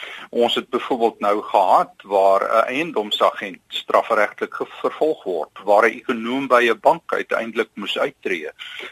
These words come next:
waar 'n prominente politikus se loopbaan 'n gevoelige knou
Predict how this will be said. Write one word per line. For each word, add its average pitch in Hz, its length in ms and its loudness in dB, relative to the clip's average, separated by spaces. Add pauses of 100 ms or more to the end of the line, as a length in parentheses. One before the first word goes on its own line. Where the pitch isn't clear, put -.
waar 117 260 6
'n 120 120 -2
prominente 120 640 -6
politikus - 920 -6 (540)
se 101 300 -8
loopbaan 107 640 0
'n 123 80 -2
gevoelige - 760 -6
knou 117 240 0